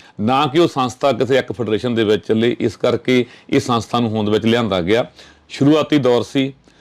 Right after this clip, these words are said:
ਹੁਣ ਅਸੀਂ ਕੋਸ਼ਿਸ਼ ਕਰਾਂਗੇ ਜਿਹੜੇ ਕਲੱਬ ਇਹਦਾ ਐਸੀ ਪਾਰਟ ਨਹੀਂ ਬਣ ਸਕੇ, ਅਸੀਂ ਉਹਨਾਂ ਤੱਕ ਪਹੁੰਚ ਨਹੀਂ ਕਰ ਸਕੇ, ਪਰ ਸੱਦਾ ਅਸੀਂ ਸਾਰਿਆਂ ਨੂੰ ਦਿੱਤਾ। ਉਹਨਾਂ ਦੀਆਂ ਵੀ ਕੁਛ ਮਜਬੂਰੀਆਂ ਰਹੀਆਂ ਹੋਣਗੀਆਂ। ਸਾਡੀ ਕੋਸ਼ਿਸ਼ ਹੋਊਗੀ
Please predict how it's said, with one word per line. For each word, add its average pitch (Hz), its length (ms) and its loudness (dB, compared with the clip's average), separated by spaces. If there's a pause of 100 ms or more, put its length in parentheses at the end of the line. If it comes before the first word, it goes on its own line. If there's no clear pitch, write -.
(280)
ਹੁਣ 151 120 0
ਅਸੀਂ 170 180 0
ਕੋਸ਼ਿਸ਼ 147 340 0
ਕਰਾਂਗੇ 151 360 0
ਜਿਹੜੇ 147 240 2
ਕਲੱਬ 117 500 0 (260)
ਇਹਦਾ 135 160 2
ਐਸੀ 131 540 -2 (120)
ਪਾਰਟ 120 280 2
ਨਹੀਂ 117 200 -2
ਬਣ 131 200 0
ਸਕੇ, 117 440 0
ਅਸੀਂ 120 160 -4
ਉਹਨਾਂ 123 120 -2
ਤੱਕ 110 180 -2
ਪਹੁੰਚ 113 340 -6
ਨਹੀਂ 120 240 -2
ਕਰ 131 160 0
ਸਕੇ, 120 300 0
ਪਰ 117 160 -2
ਸੱਦਾ 104 300 -2
ਅਸੀਂ 113 100 0
ਸਾਰਿਆਂ 113 320 0
ਨੂੰ 156 100 0
ਦਿੱਤਾ। 98 340 -2 (680)
ਉਹਨਾਂ 156 160 0
ਦੀਆਂ 160 180 2
ਵੀ 147 80 2
ਕੁਛ 143 200 2
ਮਜਬੂਰੀਆਂ 127 480 0
ਰਹੀਆਂ 127 240 0
ਹੋਣਗੀਆਂ। 135 420 -2 (420)
ਸਾਡੀ 131 360 2
ਕੋਸ਼ਿਸ਼ 139 360 0
ਹੋਊਗੀ 135 480 4